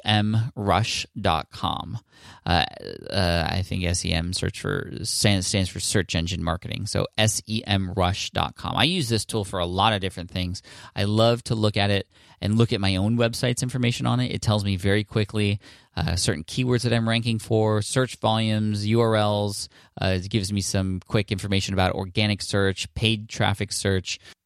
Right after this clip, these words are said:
And in a similar way to Alexa, it's a great way to compare websites versus one another. But I wanna give you one more tool. And again, this, this tool, S E M Rush, gives you some organic search traffic data,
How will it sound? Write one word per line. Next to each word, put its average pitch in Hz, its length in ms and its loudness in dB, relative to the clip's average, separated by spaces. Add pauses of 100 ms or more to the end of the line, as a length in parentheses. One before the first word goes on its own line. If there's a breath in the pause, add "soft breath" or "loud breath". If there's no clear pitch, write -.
(120)
And 139 220 4
in 135 160 0
a 135 80 4
similar 226 440 2
way 143 200 4
to 131 120 0
Alexa, 113 560 0
it's 104 140 -6
a 117 40 -2
great 113 260 0
way 113 100 2
to 101 80 -2
compare 101 480 0
websites 90 580 -2
versus - 380 -6
one 80 160 -10
another. 71 400 -10
But 104 120 0
I 107 40 2
wanna 131 160 2
give 185 140 -2
you 170 100 -2
one 135 140 2
more 117 100 2
tool. - 180 -6
And 98 80 0
again, 113 240 0 (320 loud breath)
this, 160 320 2
this 147 300 -2
tool, 156 260 2
S 131 200 2
E 135 40 0
M 120 100 0
Rush, 107 240 0
gives 110 300 -2
you 101 240 2
some 95 400 -2
organic 98 480 0
search - 320 -4
traffic 90 400 -4
data, 87 400 0